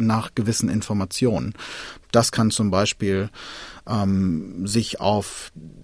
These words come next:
das Vorhandensein weiterer Erben beziehen. Das kann sich auch auf die, ähm, ähm,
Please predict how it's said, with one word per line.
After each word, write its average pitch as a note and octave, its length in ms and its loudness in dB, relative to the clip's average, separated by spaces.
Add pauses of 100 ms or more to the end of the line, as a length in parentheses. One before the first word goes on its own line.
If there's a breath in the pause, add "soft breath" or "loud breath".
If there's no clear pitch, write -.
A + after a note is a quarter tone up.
(220)
das - 160 2
Vorhandensein G#2 800 2
weiterer G#2 440 0
Erben D#3 360 6
beziehen. C#3+ 560 4
Das A2 200 2
kann G2+ 200 0
sich G2+ 200 -2
auch G#2 160 0
auf F#2+ 180 -2
die, G2 280 -2
ähm, F#2+ 460 -2
ähm, F#2+ 400 -2